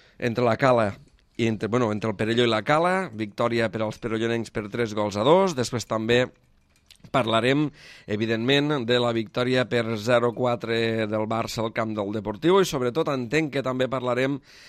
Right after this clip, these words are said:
per a, també parlarem del, del partit, mm, que va guanyar el Madrid ahir a casa seua, al Bernabéu, quatre dos davant del Villarreal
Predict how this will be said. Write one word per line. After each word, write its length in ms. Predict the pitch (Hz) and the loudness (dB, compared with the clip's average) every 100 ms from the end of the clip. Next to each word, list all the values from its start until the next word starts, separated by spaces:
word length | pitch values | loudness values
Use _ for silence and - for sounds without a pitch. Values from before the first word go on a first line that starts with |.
| - - _ | -20 -20 _
per 140 | 127 123 | -2 2
a, 1040 | 120 120 117 117 113 110 107 104 101 90 71 | 4 4 4 2 2 0 0 -2 -2 -4 -4
també 220 | 117 127 123 | -2 0 0
parlarem 460 | 120 117 123 127 | 0 0 0 0
del, 840 | 120 123 120 113 107 104 101 98 90 | 0 2 2 0 -2 -4 -4 -6 -4
del 220 | 117 120 113 | 0 0 0
partit, 640 | 113 107 98 135 - - 120 117 - | -2 -2 -2 -2 -4 -18 -18 -18 -16
mm, 640 | 104 98 113 101 101 95 95 | -16 -12 -8 -6 -6 -8 -10
que 80 | - | -4
va 80 | 113 | 0
guanyar 220 | 120 117 | 0 0
el 60 | 113 | -2
Madrid 300 | 113 117 117 | -2 -2 -2
ahir 140 | 110 110 | -4 -2
a 20 | 110 | -4
casa 160 | 107 | -4
seua, 300 | - 110 117 123 | -6 -4 0 0
al 80 | 120 | 0
Bernabéu, 400 | 104 104 110 113 117 - - _ | -4 -2 -2 -2 -4 -14 -20 _
quatre 380 | - 120 113 113 | -2 0 0 0
dos 300 | 110 117 110 | 0 0 -2
davant 380 | 110 113 117 117 | -2 -2 -2 -4
del 220 | 110 123 117 | -2 0 -2
Villarreal 880 | 107 127 143 117 110 110 113 127 | 0 2 2 0 -4 -4 -2 -2